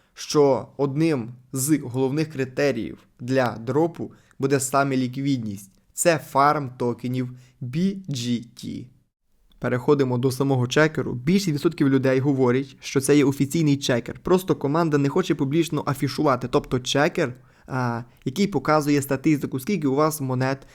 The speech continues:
B G T і скільки, а, відсотків гаманців ще мають від однієї монети B G T. Якщо ми пустимося донизу, бачимо, тут є оця вкладка, ми вставимо свій гаманець, нажмемо Enter, бачимо нашу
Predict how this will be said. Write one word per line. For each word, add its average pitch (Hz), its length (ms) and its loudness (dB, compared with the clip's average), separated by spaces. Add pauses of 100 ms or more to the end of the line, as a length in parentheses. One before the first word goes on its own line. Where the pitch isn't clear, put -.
(160)
B 135 100 0
G 143 180 2
T 127 320 -2
і 135 100 -2
скільки, 139 640 -2 (280)
а, 135 220 -4
відсотків 147 420 2
гаманців 143 600 0 (100)
ще - 400 -2
мають 139 640 0 (140)
від 185 300 0
однієї 135 560 0
монети 127 440 -2
B 117 140 -6
G 135 180 -2
T. - 340 -2 (320)
Якщо 190 240 2
ми 170 100 0
пустимося 139 500 -2
донизу, 143 480 2
бачимо, 135 400 0
тут 131 260 -2
є 127 60 -2
оця 123 260 -6
вкладка, 190 580 2 (380)
ми 160 180 6
вставимо 131 400 -2
свій 135 220 0
гаманець, 139 640 0
нажмемо 139 460 0
Enter, 156 380 -4
бачимо 143 560 0
нашу 120 460 -6